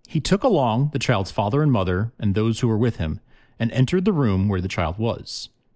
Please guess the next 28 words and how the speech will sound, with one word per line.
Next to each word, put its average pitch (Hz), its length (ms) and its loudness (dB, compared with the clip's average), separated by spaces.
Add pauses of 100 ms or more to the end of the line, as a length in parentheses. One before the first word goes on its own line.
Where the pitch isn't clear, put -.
(720)
He 113 120 -2
took - 220 0
the 190 80 2
child 156 280 2
by 156 140 0
the 151 120 2
hand 90 440 2
and 107 140 0
said 120 220 -2
to 120 100 2
her, 107 320 0 (500)
"Talitha 131 400 0
cum," 95 480 -2 (300)
which - 180 -4
means, 107 400 2 (580)
"Little 127 280 2
girl, 139 460 2
I 110 120 0
say 147 280 2
to 127 120 0
you, 87 380 0 (400)
arise." 104 800 -2 (880)
The 120 80 0
girl, 143 400 6
a 113 60 -2
child 107 320 0
of 87 100 -6
twelve, 113 400 0